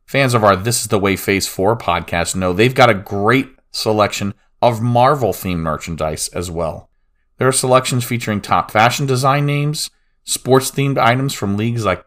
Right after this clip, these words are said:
M L B, N F L, N C double A, N H L, and the N B A.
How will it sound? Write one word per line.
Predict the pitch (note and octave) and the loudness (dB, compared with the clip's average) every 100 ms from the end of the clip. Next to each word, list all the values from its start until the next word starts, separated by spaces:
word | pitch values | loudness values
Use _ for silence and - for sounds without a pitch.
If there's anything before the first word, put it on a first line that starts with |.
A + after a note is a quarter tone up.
| _ | _
M | F#2 F#2+ | -2 0
L | F2 | 0
B, | G2 G#2+ A#2+ B2 | -2 -2 -2 -4
N | F#2+ F#2+ | -4 -2
F | F#2 - | -2 0
L, | G2 A2 - | 0 0 -4
N | G2 | -6
C | G2 G2 | -6 -4
double | F#2+ F2 F2+ | -2 -2 -2
A, | F#2 A#2+ | -2 -4
N | G2 G2 | -4 -4
H | G2+ - | -4 0
L, | F#2 G2 B2+ _ - | 2 2 0 _ -6
and | E3+ F3 | 0 2
the | A#2+ F2+ | 2 0
N | D#2+ | -2
B | D#2 C#2+ | -6 -8
A. | D2+ G2+ | -8 -10